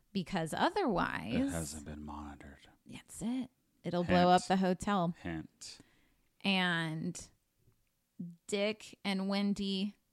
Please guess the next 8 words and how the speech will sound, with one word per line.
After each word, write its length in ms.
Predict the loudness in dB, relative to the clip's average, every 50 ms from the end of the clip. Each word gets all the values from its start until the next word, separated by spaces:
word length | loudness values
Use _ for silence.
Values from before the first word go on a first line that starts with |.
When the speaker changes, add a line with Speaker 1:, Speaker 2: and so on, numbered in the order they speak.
| -18 -4
Speaker 1:
get 380 | 0 2 4 4 2 0 -2 -4
Danny, 480 | -2 0 2 2 2 2 0 0 -2 -2
and 200 | -2 0 2 2
they're 240 | 2 2 2 0 0 _
able 580 | 0 2 2 2 4 4 4 4 2 2 0 -4 _ _ _ _ _ _ _ _
to 380 | -8 -2 0 0 0 0 -2 -4 -6
run 540 | -6 -2 0 2 2 2 4 2 2 0 0 -2 -2
out 340 | 0 2 4 4 4 2